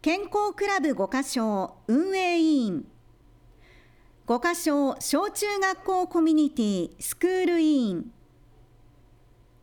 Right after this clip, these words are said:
五箇松地区住民福祉会議。エヌピーオー法人近藤町並保存会顧問。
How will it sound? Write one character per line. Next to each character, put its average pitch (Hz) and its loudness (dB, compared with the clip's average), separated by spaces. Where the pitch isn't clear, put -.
五 226 -2
箇 359 -2
松 370 -2
地 - -8
区 220 -4
住 285 0
民 392 -2
福 - -8
祉 - -4
会 311 0
議。 202 -4
エ 220 0
ヌ 349 2
ピ 370 -2
ー 359 2
オ 359 2
ー - -4
法 330 0
人 196 -4
近 330 2
藤 302 2
町 214 -2
並 381 0
保 349 -2
存 359 0
会 233 -2
顧 - -4
問。 208 0